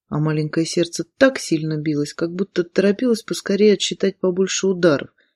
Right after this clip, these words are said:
сильных, ярких, больных. "Пойдем в сад, дядя", — сказал Дим.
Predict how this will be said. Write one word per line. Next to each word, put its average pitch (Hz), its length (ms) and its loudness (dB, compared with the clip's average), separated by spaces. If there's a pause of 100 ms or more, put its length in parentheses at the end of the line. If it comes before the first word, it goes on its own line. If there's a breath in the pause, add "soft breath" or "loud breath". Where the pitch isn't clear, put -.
(120)
сильных, 175 600 0
ярких, - 600 4 (400)
больных. 165 580 -4 (640)
"Пойдем 262 320 6
в - 40 -8
сад, 156 300 4
дядя", — 165 480 2
сказал 151 500 -2
Дим. 139 300 -8